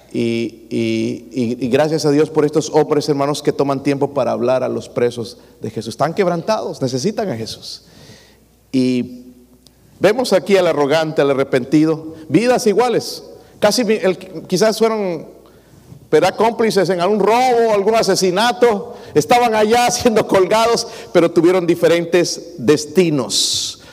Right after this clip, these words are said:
Uno está experimentando la vida eterna y otro está experimentando el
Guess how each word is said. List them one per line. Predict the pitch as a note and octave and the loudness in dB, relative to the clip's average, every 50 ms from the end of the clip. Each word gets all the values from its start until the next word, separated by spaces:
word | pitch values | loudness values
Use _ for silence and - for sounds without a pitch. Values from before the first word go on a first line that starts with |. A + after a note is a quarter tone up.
| - - - | -20 -2 2
Uno | D3 G3 A3 A3+ | 2 4 4 4
está | G#3+ - - - A3 G#3 | 0 -2 2 2 2 2
experimentando | G3+ - F#3+ G3 F#3 F3+ F3+ E3+ - G3 G3 F#3+ G3 | 2 2 2 2 2 2 0 0 0 0 2 2 2
la | F#3 E3 D#3+ | 2 2 4
vida | E3+ F3 F3 | 4 2 2
eterna | E3 E3 - F#3 F#3+ F#3+ F#3 G3+ G#3+ G#3 F#3+ - - - - - - - - - - - - - - | 2 2 2 2 2 2 0 -2 -4 -4 -6 -10 -16 -18 -20 -20 -20 -20 -20 -20 -20 -20 -20 -4 0
y | D3 | 2
otro | E3 E3 E3+ | 2 2 2
está | D#3 - F3 | 2 2 0
experimentando | D#3 - - D#3+ D3+ C#3+ C#3+ C3+ - D#3 D3+ D3 C#3+ D3+ D3 C#3+ D3 - - - - | 0 2 0 0 0 2 0 0 0 -2 0 2 2 0 0 0 -6 -14 -18 -20 -6
el | - C#3+ C#3 C#3 C#3+ C#3 C#3 C#3 | 0 0 2 2 0 -2 -6 -12